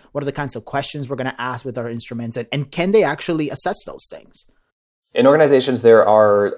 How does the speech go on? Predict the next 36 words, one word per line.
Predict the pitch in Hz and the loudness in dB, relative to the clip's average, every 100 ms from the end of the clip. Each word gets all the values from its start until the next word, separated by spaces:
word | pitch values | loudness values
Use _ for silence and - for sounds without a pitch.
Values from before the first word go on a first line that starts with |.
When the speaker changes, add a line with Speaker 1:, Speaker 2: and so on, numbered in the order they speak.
| 113 | 0
Speaker 2:
a | |
variety | 113 113 117 123 120 | 6 8 8 6 2
of | 107 | 0
different | 107 110 104 | -2 -4 -2
measurement | 104 107 104 | -4 -2 -6
instruments | 98 - 98 90 - - | -6 -6 -6 -6 -8 -4
that | 98 92 - | -2 -2 -6
analysts | 104 104 104 104 - - 101 | -8 -6 -4 -4 -6 -8 -6
or, | 95 98 | -2 0
or | 98 | 2
H | 95 98 | 0 -2
R | 107 | -4
professionals | 104 101 92 98 92 | -2 -4 -4 -6 -6
can | - 92 | -8 -8
use. | 95 98 87 - - _ | -6 -6 -6 -8 -8 _
One | - 113 127 127 | -2 4 4 4
of | |
the | 131 123 | 2 2
most | 120 | 0
common | - 117 117 113 | 0 2 2 2
ones | 107 107 117 - | 2 0 -4 -4
that | 104 101 98 _ | -2 -2 -4 _
you're | 104 | -6
obviously | 104 104 - 104 | -6 -8 -8 -8
going | 107 104 | -6 -6
to | 104 | -8
be | |
familiar | - 135 180 | -2 4 6
with | 139 123 117 | 6 4 4
is, | 107 - | 0 -4
is | - 104 | -8 -6
surveys, | - 147 120 98 98 - - - | 0 2 4 0 -4 -8 -12 -2
asking | 110 107 - 110 | 0 0 -4 -10
people | 110 110 107 101 - | -10 -4 -6 -6 -8
to | 101 98 95 95 _ 101 | -6 -6 -8 -12 _ -10
report | - - 104 101 | -8 -4 -2 -2